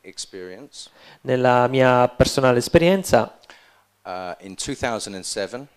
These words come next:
Speaker 2: nel duemilasette,
Speaker 1: on the seventh of July two thousand and seven,
Speaker 2: il sette luglio duemilasette, quindi sette sette sette,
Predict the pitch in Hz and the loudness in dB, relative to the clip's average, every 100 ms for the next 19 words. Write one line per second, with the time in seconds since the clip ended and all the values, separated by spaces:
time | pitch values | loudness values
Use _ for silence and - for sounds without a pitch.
0 | - - - 123 120 123 131 131 123 120 | -20 -20 -8 -4 2 4 4 4 2 2
1 | - 214 339 _ _ _ 95 90 90 - | 0 -2 -2 _ _ _ -16 -14 -12 -8
2 | 123 117 - 101 - 101 95 131 107 - | -8 -8 -14 -18 -16 -14 -6 -6 -6 -12
3 | _ - - 90 80 - 80 - 90 98 | _ -20 -20 -18 -18 -18 -18 -16 -14 -16
4 | 131 117 - 185 170 - 135 123 - - | -14 -12 4 4 4 2 4 4 2 -8
5 | 131 139 139 123 120 117 120 117 117 - | 8 10 10 8 6 4 2 0 -2 -4
6 | 113 123 113 139 - 120 127 190 185 165 | -4 -4 0 0 0 -4 -4 -4 -2 -4
7 | - 208 | -4 -8